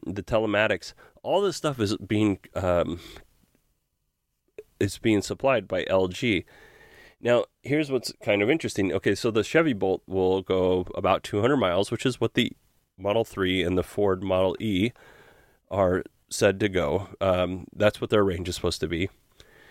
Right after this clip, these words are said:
The model, the Bolt will start at thirty-seven thousand five hundred dollars, right? Um, per car, L G stands to make, and they probably, you know, they make this anyway 'cause Ford has to buy their components, eighty-seven hundred dollars. So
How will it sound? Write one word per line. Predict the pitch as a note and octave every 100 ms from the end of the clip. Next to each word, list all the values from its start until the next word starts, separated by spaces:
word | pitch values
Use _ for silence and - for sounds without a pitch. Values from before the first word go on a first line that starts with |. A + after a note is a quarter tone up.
| - - - - - -
The | B2
model, | A#2 C3+ D3+ C3+ -
the | G#2+ G#2
Bolt | B2 C#3+
will | B2
start | - A#2
at | G2+
thirty-seven | - A#2 B2+ A#2 G#2+
thousand | G2+ G2 G2 F#2+ F2
five | F2+ F2+
hundred | F2+ F2 -
dollars, | F2 E2 G1+ - - - - -
right? | G#2 C3 - - - - - -
Um, | G2 F#2+ F#2 F2+ F#2 - _
per | - E3 F#3
car, | - E3 A#2 E2+ F2+ E2 -
L | A2+ C3
G | A#2+ G#2+ G#2+ - -
stands | - - G2 F#2+ -
to | -
make, | F#2+ F2+ F2 F2+ -
and | F2+ F#2
they | G2
probably, | - F#2+ F2+ F2 F2 -
you | F2+
know, | D#2
they | E2 F#2+
make | F2+ F2+
this | E2 -
anyway | F#2 E2+
'cause | E2 E2
Ford | - - F2+
has | E2
to | -
buy | F2
their | E2 E2
components, | F2+ G#2+ G#2+ - - - - _ _ -
eighty-seven | C#3+ C#3+ C3 B2+ A2
hundred | G#2 G2
dollars. | F#2 F#2 -
So | -